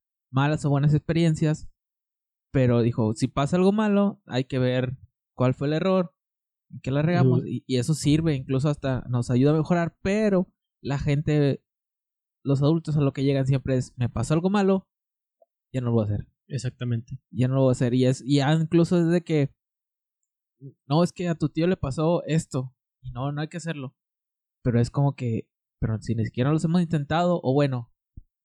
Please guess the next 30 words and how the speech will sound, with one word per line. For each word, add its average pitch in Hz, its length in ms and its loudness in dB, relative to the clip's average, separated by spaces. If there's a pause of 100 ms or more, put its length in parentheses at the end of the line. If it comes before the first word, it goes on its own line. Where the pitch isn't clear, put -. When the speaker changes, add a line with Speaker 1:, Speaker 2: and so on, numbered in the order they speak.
(340)
Speaker 1:
¿cómo 165 240 0
es - 80 -2
que 175 180 2
llegó 147 220 2
ese 147 180 -2
error? 156 380 2 (140)
¿Cómo 143 180 -8
es 147 80 -8
que - 80 -8
llegó 143 180 2
a, 135 480 -2
a - 140 -12
pasar 127 260 -6
por 143 140 -2
ahí? 156 240 -2 (520)
Y 120 140 -6
tú 113 120 -4
dices, 110 300 -2 (460)
pero 127 140 2
ellos 123 180 2
dicen, 120 160 0
"No, 147 160 0
no, 175 80 0
no, 180 220 0 (600)
no, 110 200 -10
no 110 100 2
hay 110 80 0
que - 80 -4
hacerlo". 120 380 0
Entonces, 110 580 -4